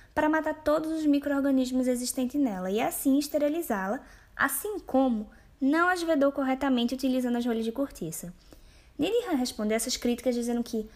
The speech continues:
ao ferver por muito tempo as substâncias nutritivas em recipientes hermeticamente fechados, Spallanzani havia destruído a força vital e tornado o ar desfavorável ao aparecimento da vida.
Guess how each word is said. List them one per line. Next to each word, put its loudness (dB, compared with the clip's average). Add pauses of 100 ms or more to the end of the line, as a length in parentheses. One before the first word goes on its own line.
(120)
ao 0
ferver -2
por -2
muito 0
tempo -2
as -4
substâncias -4
nutritivas -2
em -2
recipientes -4
hermeticamente -2
fechados, -4 (360)
Spallanzani 4
havia 2
destruído 2
a -4
força 0
vital -2 (260)
e -2
tornado 2
o 6
ar 2
desfavorável 0
ao 2
aparecimento 0
da -2
vida. -4